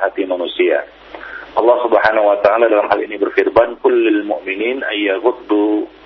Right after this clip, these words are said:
"Qul lil mu'minin yaghuddu min absarihim wa yahfazu furujahum. Dzalika azka lahum. Innallaha khabirum bima yasna'un. Wa qul lil mu'minati yaghuddna min absarihinna wa yahfazna furujahun.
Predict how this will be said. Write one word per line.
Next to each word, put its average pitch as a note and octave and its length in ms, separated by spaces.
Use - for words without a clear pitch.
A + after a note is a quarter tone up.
"Qul C#3 180
lil A2+ 240
mu'minin G#2+ 460
yaghuddu A#2 460
min G#2+ 200
absarihim G2+ 760
wa F2 120
yahfazu G2 560
furujahum. G2+ 640
Dzalika C3 480
azka - 560
lahum. G2 480
Innallaha G#2 800
khabirum A2 480
bima F#2 320
yasna'un. F#2 680
Wa F#2+ 200
qul C3 200
lil A#2 160
mu'minati A2 760
yaghuddna G2 720
min G2 200
absarihinna F#2+ 1040
wa F2+ 80
yahfazna F#2 640
furujahun. G#2 640